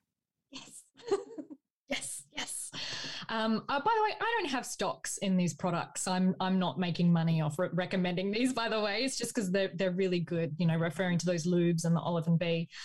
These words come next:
But there's a product called the Ohnut, O H N U T. Think donut, but without the D. Now, what this does is for people who have, so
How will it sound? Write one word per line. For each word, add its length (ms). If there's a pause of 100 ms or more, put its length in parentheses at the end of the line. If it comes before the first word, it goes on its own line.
(180)
But 160
there's 180
a 80
product 480
called 460 (400)
the 140 (100)
Ohnut, 580 (220)
O 240 (180)
H 480 (160)
N 160
U 120
T. 260
Think 260
donut, 460
but 100
without 240
the 60
D. 400 (560)
Now, 180
what 260
this 240
does 280
is 120
for 140
people 480
who 260
have, 460
so 260